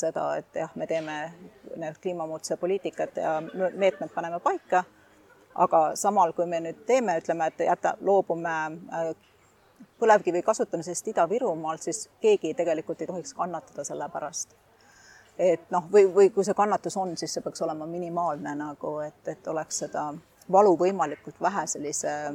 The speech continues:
sellise üleminekuga ja majanduse ümberstruktureerimise, regionaalse ümberstruktureerimisega. Et, ähm, et see on nagu, äh, oluline ja sellesama teemaga tegelema ka üro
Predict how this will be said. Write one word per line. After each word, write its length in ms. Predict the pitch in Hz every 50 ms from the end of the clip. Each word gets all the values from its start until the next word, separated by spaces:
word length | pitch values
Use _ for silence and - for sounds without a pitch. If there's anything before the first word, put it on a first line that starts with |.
| 143 - -
sellise 400 | - - 190 175 175 160 - 175 170
üleminekuga 800 | 196 208 170 156 151 156 156 151 - - - 160 156 - 160 151 151
ja 140 | 156 151 151 147 160 165 - 170
majanduse 460 | 175 175 170 165 160 - - 170 180
ümberstruktureerimise, 1080 | 175 - - - - - 156 - _ - 170 160 170 170 165 156 151 143 151 - 156
regionaalse 600 | - 156 156 170 160 160 165 165 160 156 - 170
ümberstruktureerimisega. 1800 | 165 160 - 160 - - - 156 - - _ - - 175 - - - - - - 160 160 170 165 156 160 151 151 151 - - 160 156 151 170 180 - - _ - - - _ _ _ _ - - - _ _ - _ _ _ _ - - - - - - - - - - - - - -
Et, 440 | 175 185 190 190 - - _ _ -
ähm, 460 | 202 190 185 180 180 180 175 175 175 180 185 - -
et 220 | 202 196 185 -
see 200 | - - 240 233 233
on 120 | 220 208 196
nagu, 300 | 190 185 185 - - 180 180 175 170 170 165 170 170 170 165
äh, 640 | 151 - 175 175 170 170 170 165 165 165 160 - - - - -
oluline 420 | - 240 269 254 226 185 180 180 180
ja 40 | 180 175
sellesama 480 | - 226 214 196 - 262 302 269 220 185
teemaga 520 | - 247 285 285 277 233 180 156 - -
tegelema 520 | - 185 190 - 202 175 170 170 175 175 175 170
ka 120 | 185 190
üro 340 | 233 240 208 208 233 226